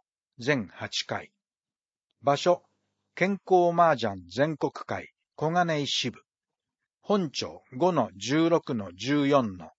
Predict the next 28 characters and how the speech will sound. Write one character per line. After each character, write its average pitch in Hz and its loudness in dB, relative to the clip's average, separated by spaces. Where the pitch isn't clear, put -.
二 156 -2
マ 139 0
ル 82 -10
一。 82 -10
対 170 2
象、 151 2
市 - -2
内 160 2
在 117 2
住 120 -4
の 107 -4
お 165 2
お - 0
む 185 -2
ね 160 0
六 143 2
十 175 0
歳 160 2
以 156 -4
上 123 0
の - -20
方。 - -14
定 185 4
員 151 -2
二 185 0
十 131 -2
四 95 -8
人、 120 -2